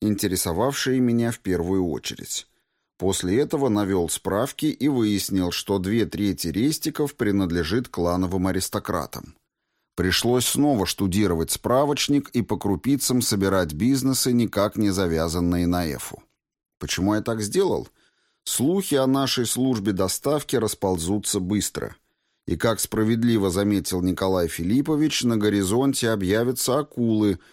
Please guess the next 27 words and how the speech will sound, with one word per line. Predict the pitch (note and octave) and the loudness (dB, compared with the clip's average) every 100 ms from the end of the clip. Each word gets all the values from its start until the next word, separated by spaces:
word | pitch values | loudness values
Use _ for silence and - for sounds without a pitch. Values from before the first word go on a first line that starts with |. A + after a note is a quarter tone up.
| _ - | _ -6
желающие | F2 F#2 E2+ G#2 B2 - B2+ | 0 2 2 2 2 0 2
урвать | A#2+ G#2+ E2+ E2+ - | 2 2 0 -2 -4
кусок | G#2+ - E2+ C#2 - - _ | -6 -4 -4 -4 -8 -20 _
или | A2 A2+ | 0 0
подмять | - G#2 E2 G2 B2+ C3 | 0 -2 0 0 0 -2
целиком | A2 G2 - G#2+ C#3 | 0 0 0 0 2
всю | D3 - A2 | 2 0 0
эту | G2+ F#2+ | 0 0
систему. | F#2+ F#2+ - - C#2+ A#1+ G1+ - _ _ _ _ - | -4 -4 -4 -6 -8 -8 -12 -18 _ _ _ _ -6
А | D#2+ | -2
мне | F2 F#2 | 2 2
надо | G#2 A#2+ | 2 0
встать | B2 - B2+ C3 | -2 0 -2 0
на | D#3 C3+ | 0 2
ноги, | F2+ D2 B1+ | 0 -2 -6
развернуться, | A1 E2 F2+ G#2 C3+ C3+ - - A1+ _ _ _ | -6 -4 0 2 2 2 0 -4 -6 _ _ _
обеспечить | - E2+ G2 - A2+ - F2 - | -4 0 0 0 0 0 -2 0
имение | E2+ B2 C#3 C#3 | 2 2 2 2
надежной | B2+ G#2 E2 F2 E2+ F#2+ | 2 0 0 -2 0 0
гвардией. | F#2 F#2 D2 - G#1+ G1+ - _ _ _ | 0 0 0 -4 -10 -12 -18 _ _ _
На | - F2 G2+ | -2 0 2
это | A2 | 0
потребуются | A2 G2 G2+ G#2+ G2 G2+ F2+ A2+ | -2 -2 0 0 2 0 0 0
месяцы, | A#2+ B2+ F#2+ - - - - | 2 2 -2 -6 -8 -8 -6
их | D#2+ F2 | -4 -2
нужно | F#2 F#2 F#2 A2 | 0 0 2 2
выиграть. | C3+ A2+ C#2+ G1+ - - | 2 0 -2 -8 -10 -12